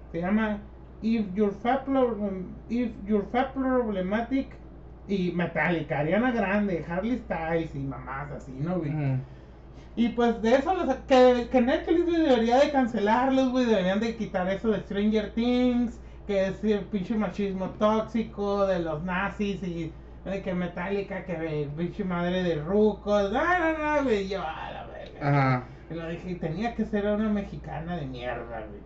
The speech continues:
Speaker 1: Ah, digo, este,
Speaker 2: Sí,
Speaker 1: mexicana,
Speaker 2: mon.
Speaker 1: eh, no más. Eh,
Speaker 2: Pero
Speaker 1: pero
Speaker 2: sí, es, es mucho eso también, güey, o sea, cada uno tiene sus pensamientos y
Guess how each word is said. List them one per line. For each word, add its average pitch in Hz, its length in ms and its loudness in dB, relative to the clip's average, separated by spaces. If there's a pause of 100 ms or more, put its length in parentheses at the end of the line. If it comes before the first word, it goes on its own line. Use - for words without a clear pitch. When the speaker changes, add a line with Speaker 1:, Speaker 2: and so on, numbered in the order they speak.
Speaker 1:
Ah, - 120 2
digo, 190 200 4
este, 175 320 0
Speaker 2:
Sí, 156 60 0
Speaker 1:
mexicana, 127 580 0 (320)
Speaker 2:
mon. 120 80 -14
Speaker 1:
eh, 113 100 -14
no 107 60 -12
más. 98 180 -12 (480)
Eh, 131 200 -2
Speaker 2:
Pero 220 140 4
Speaker 1:
pero 226 120 4
Speaker 2:
sí, 285 160 2
es, 269 180 2
es 226 140 0
mucho 247 340 2
eso 165 280 2
también, 127 360 0
güey, 135 120 2
o 135 40 -2
sea, 135 220 2 (140)
cada 185 200 8
uno 254 160 4
tiene 262 220 0
sus 233 160 -4
pensamientos 147 880 0
y 120 200 0